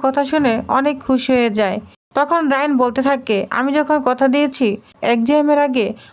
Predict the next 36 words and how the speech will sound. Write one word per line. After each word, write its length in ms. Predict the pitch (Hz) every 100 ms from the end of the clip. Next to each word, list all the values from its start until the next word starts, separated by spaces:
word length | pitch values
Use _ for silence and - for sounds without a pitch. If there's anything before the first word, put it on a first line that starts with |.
| -
অবশ্যই 440 | - 247 269 302 302
এখান 180 | 254 262
থেকে 240 | 269 269 262
নিয়ে 200 | 240 214
যাব, 420 | 214 190 185 208 - _
তারপর 300 | - 277 330
আমি 220 | 320 311 269
দেখি 480 | 240 247 262 208 202
তুই 200 | 277 262
আমার 280 | 240 254 262
থেকে, 400 | 294 277 233 220 -
তুই 180 | 302 302
আমার 280 | 262 277 269
থেকে 220 | 320 285
টপকে 380 | 269 262 - 285
পারিস 340 | 254 240 -
কিনা।" 340 | 233 208 180 - - _ -
তো 120 | 320
রায়ান 320 | 311 302 320 311
মনে 260 | 285 294
মনে 200 | 311 311
সিদ্ধান্ত 440 | 302 254 277 285 302
নিয়ে 160 | 302
থাকে 500 | 302 311 311 262 208 214 - - _
পারুলের 340 | 269 285 311 302
বিরুদ্ধে 360 | 247 269 269
যে 120 | 277 277
মিথ্যে 400 | 247 247 285 262
স্টেটমেন্ট 440 | 294 269 302 285
দিয়েছে, 480 | 302 302 - 240 208 - - - -
পারুলকে 360 | 262 277 302
যে 120 | 285
ফাঁসিয়েছে 600 | 294 262 247 285 294 294
তাদের 300 | 269 247 262
মুখ 260 | 254 254 254
থেকে 400 | 302 262 233